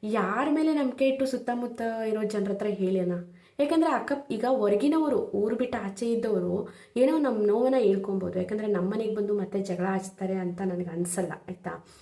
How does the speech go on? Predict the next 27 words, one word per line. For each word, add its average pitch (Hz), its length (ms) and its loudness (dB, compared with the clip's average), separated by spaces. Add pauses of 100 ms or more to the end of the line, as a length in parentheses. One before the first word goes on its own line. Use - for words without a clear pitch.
(580)
ಅದೇ 240 220 2
ನಮ್ಮ 277 220 2
ಅಕ್ಕಪಕ್ಕ 262 520 -2
ಇದಾರಲ್ವ, 220 520 2
ಅವ್ರ 202 160 2
ಹತ್ರ 262 160 0
ಹೇಳ್ಕೊಳ್ಳೋಣ 226 640 2
ಅಂತಂದ್ರೆ 190 440 0
ಎಲ್ಲಿ 254 520 2
ನಮ್ಮ 196 220 0
ಮನೇಲೇ 233 560 4
ನಮ್ಮ 196 260 0
ವಿಷಯ 247 240 -2
ನಾವು 240 220 -2
ಆಚೆ 220 340 -2
ಹಾಕಿದ್ರೆ 196 880 -4 (460)
ಎಲ್ಲಿ 247 260 2
ನಮ್ಮ 277 300 4
ಮನೆಗೆ 349 260 4
ಬಂದು 311 340 2
ಅವ್ರು 285 140 0
ಜಗಳ 240 280 -2
ಹಚ್ಬಿಟ್ರೆ 240 380 -4
ಅನ್ನೋ 233 160 -2
ಭಯ 196 300 -4
ಕೂಡ 196 140 -2
ಇರತ್ತೆ 180 380 -4